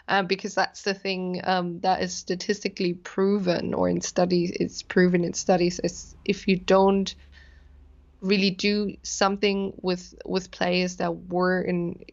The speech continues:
in any kind involved in a head injury, this automatically increases the damage that can be done by a second injury in a short period of time. And because we don't have enough studies for this, especially for football,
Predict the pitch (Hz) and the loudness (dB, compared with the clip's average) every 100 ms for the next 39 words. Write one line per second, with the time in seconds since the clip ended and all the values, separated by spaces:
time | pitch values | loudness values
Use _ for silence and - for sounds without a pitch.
0 | - - 175 175 185 180 180 175 170 175 | -16 -6 0 2 2 0 0 0 -2 -4
1 | - 180 175 196 185 185 180 180 175 175 | -4 -6 -4 0 2 0 -2 -2 -2 -4
2 | 175 - - _ _ - - - 170 185 | -6 -16 -20 _ _ -20 -20 -16 -14 -16
3 | _ _ 170 196 190 202 202 196 196 214 | _ _ 2 2 4 0 2 0 0 -4
4 | 190 180 180 - 196 185 185 180 - _ | -4 -4 -8 -6 -6 -2 -4 -4 -10 _
5 | 175 170 170 - - _ _ _ _ _ | -2 0 0 -2 -6 _ _ _ _ _
6 | _ 185 185 185 180 - - - 190 190 | _ 4 4 4 0 -4 -6 -2 -2 -2
7 | 180 175 180 170 190 175 190 - - 196 | -2 -2 -2 -4 -4 -4 -6 -10 -6 -6
8 | 196 185 175 175 175 170 175 175 - 180 | -4 -4 -2 -2 -2 -4 -6 -6 -4 -2
9 | 180 - 180 175 175 180 185 - 185 196 | -2 0 0 2 0 -2 -4 0 2 4
10 | 214 240 - - - - - _ - 185 | 4 2 -4 -16 -18 -20 -20 _ 0 2
11 | 180 185 190 185 180 180 185 185 180 180 | 2 2 0 -2 0 2 2 2 0 0
12 | 180 180 - 175 180 180 180 - _ _ | -4 -6 -6 -4 -2 -4 -6 -12 _ _
13 | 180 180 175 170 - - - - 175 - | -2 2 0 -2 -8 -12 -6 -2 -2 0
14 | 185 180 190 - 185 185 180 175 175 | -4 -2 -4 0 0 2 2 2 0